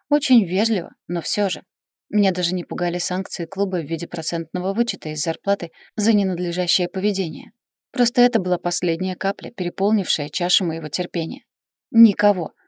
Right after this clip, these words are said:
вот совсем никого не касалась моя личная жизнь, мой ребенок и мои отношения с его отцом. Я даже пару раз порывалась написать Рику, но стирала сообщение, так и не отправив.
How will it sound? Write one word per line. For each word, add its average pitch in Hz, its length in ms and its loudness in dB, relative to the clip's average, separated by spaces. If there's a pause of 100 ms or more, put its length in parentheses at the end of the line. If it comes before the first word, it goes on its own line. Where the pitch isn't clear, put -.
вот 196 180 0
совсем 220 520 2
никого 170 340 2
не 269 140 10
касалась 240 480 2
моя 170 160 -4
личная 208 380 0
жизнь, 180 340 -4 (320)
мой 208 240 4
ребенок 196 480 2 (240)
и 233 80 8
мои 196 260 8
отношения 190 580 2
с - 140 -2
его 165 160 -2
отцом. 175 460 -4 (400)
Я 208 160 4
даже 180 200 2
пару 175 240 -2
раз 196 200 0
порывалась 170 480 -6
написать 170 420 -6
Рику, 226 300 -4 (240)
но 247 80 4
стирала 185 380 0
сообщение, 190 680 -2
так 160 200 -6
и - 20 0
не 165 100 -2
отправив. 165 560 -10